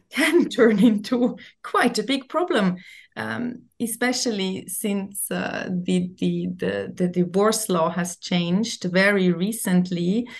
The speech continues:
saying that after a divorce, the ex-husband is no longer obliged, uh, to also pay for the ex-wife, just for the kids. So it's the,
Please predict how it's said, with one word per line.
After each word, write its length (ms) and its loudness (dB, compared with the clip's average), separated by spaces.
saying 580 4
that 200 2
after 340 -2
a 60 4
divorce, 920 4
the 240 -2
ex-husband 680 2
is 160 0
no 160 4
longer 600 4
obliged, 1040 -2
uh, 360 2
to 360 0
also 320 2
pay 320 2
for 320 2
the 220 -2
ex-wife, 880 -4
just 240 -2
for 80 2
the 80 2
kids. 400 -2
So 400 6
it's 300 -2
the, 340 2